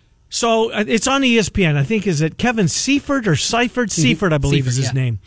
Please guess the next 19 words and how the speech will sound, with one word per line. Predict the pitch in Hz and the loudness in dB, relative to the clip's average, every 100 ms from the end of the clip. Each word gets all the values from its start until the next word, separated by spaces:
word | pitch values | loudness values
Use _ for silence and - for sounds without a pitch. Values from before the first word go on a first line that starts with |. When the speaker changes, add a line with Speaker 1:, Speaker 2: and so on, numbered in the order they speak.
| - - - - | -20 -20 -20 -8
Speaker 1:
Uh, | 151 156 | -4 0
he | 139 226 | 2 2
wrote | 185 165 156 | 2 2 2
it. | 156 - - - - | -2 -4 -20 -14 -4
Prince | 330 339 - - _ _ - | -4 -2 -6 -8 _ _ -4
was | 208 170 | -2 0
the | 190 | 0
halftime | 190 202 - 196 180 185 | 0 0 0 2 2 0
enter-, | - 175 175 135 - | -2 -2 -2 -4 -4
uh, | 175 | -2
the | 175 | 0
halftime | 170 233 - 214 170 | 0 0 0 0 0
show | - 180 170 - | 0 2 0 0
at | 165 - | -4 -2
one | 165 175 | 0 0
of | 165 | 0
the | 156 | 0
Super | - 135 123 | 0 0 -2
Bowls. | 110 104 110 - | -4 -8 -10 -12